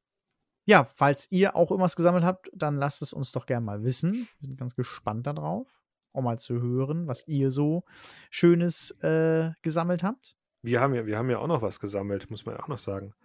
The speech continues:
Speaker 2: Äh, nämlich schon ein paar Themen für kommende Folgen.
Speaker 1: Ach ja, stimmt.
Speaker 2: Ähm,
Speaker 1: Die
Speaker 2: da haben wir auch schon ein bisschen was gesammelt. Äh, aber wenn ihr da draußen noch irgendwelche Vorschläge habt, Ideen, Wünsche, Anregungen,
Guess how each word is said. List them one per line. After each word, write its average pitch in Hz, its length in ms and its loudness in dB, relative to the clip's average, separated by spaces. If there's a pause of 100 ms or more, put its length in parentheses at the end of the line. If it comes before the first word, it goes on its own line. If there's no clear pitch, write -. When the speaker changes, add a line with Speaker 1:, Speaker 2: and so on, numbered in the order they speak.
(500)
Speaker 2:
Äh, 104 380 -2
nämlich 110 420 -6 (200)
schon 123 260 0
ein 123 40 -2
paar 120 160 0
Themen 160 400 -2
für 110 240 -2
kommende 143 340 0
Folgen. 160 500 0 (560)
Speaker 1:
Ach 73 280 6
ja, 127 140 2
stimmt. - 460 -10
Speaker 2:
Ähm, 110 480 6
Speaker 1:
Die 107 240 0
Speaker 2:
da 110 100 -2
haben 135 120 0
wir 127 80 2
auch 185 120 0
schon 123 160 -2
ein - 40 -4
bisschen - 280 -2
was 110 180 0
gesammelt. 110 560 -4 (720)
Äh, 117 80 -2
aber 113 680 2
wenn 135 120 0
ihr 185 360 -2 (120)
da 123 120 4
draußen 127 420 2
noch 127 160 -2
irgendwelche 139 440 -4
Vorschläge 131 560 0
habt, 107 200 -6
Ideen, 120 420 -4
Wünsche, 120 440 -4
Anregungen, 117 880 -4